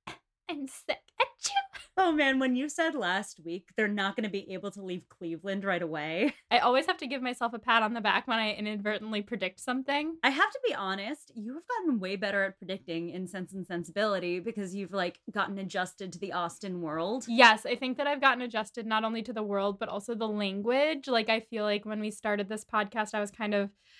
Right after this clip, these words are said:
Speaker 1: delving into each thing and trying to dissect what it could po-, I mean, I'm still doing that, and I'm still predicting some Buck Wild things, and I'm still shipping people who should not be shipped. However,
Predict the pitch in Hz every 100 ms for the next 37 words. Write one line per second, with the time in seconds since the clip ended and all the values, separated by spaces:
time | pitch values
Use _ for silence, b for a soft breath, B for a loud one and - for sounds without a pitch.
0 | b b - 240 240 269 269 262 262 233
1 | 220 - - - - 285 233 247 254 247
2 | - 226 247 269 240 226 254 240 - 247
3 | 247 - 247 240 226 247 233 226 - 208
4 | 208 190 202 214 220 226 226 208 214 -
5 | 208 247 208 202 220 214 226 226 202 202
6 | 208 202 202 - 220 254 262 226 214 220
7 | - 240 226 220 214 202 - B B B
8 | - - 233 240 247 240 226 254 247 240
9 | 233 233 233 233 233 - - 240 359 -
10 | - 240 208 - 233 233 285 330